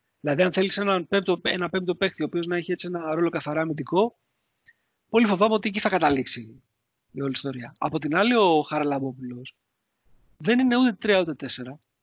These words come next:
για διαφορετικούς λόγους. Ε, με δεδομένο ότι μένει ο, όπως λέει, όπως ισχυρίζεστε εσείς, ο Παπα-Νικολάου,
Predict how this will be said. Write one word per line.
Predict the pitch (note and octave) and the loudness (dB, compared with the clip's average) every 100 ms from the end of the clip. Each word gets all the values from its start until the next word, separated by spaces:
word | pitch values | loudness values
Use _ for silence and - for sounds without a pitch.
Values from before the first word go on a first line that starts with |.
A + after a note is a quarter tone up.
| _ - - | _ -20 -10
για | D3+ D3 | -6 -4
διαφορετικούς | D3 C#3 D3 C#3+ E3+ | -4 -4 -4 -4 -2
λόγους. | C#3+ B2+ E3 - _ _ _ _ _ _ _ _ | -2 -2 -6 -12 _ _ _ _ _ _ _ _
Ε, | - D#3 D3+ D3+ C#3+ - _ _ _ _ G3 | -6 0 2 0 -2 -8 _ _ _ _ 0
με | E3+ | 4
δεδομένο | E3+ E3 E3 G3 A#3 | 4 4 2 2 2
ότι | G#3 F#3+ E3+ D#3 D3+ | 2 4 6 6 4
μένει | F3 G3 | 0 2
ο, | F#3+ E3+ D#3 D#3+ | 4 4 4 4
όπως | E3+ E3 | 4 2
λέει, | D#3 E3+ F3 | 2 2 2
όπως | D#3+ D#3 D3+ | -2 -4 -4
ισχυρίζεστε | - D3 D#3 C#3+ C3+ | -2 -2 -2 -4 -4
εσείς, | C3 C#3+ | -4 -4
ο | C#3 C3 C3 B2+ | -4 -6 -6 -8
Παπα-Νικολάου, | C3+ C3 B2+ B2+ C3 C#3 C#3 B2 | -10 -8 -8 -4 -2 -2 -2 -6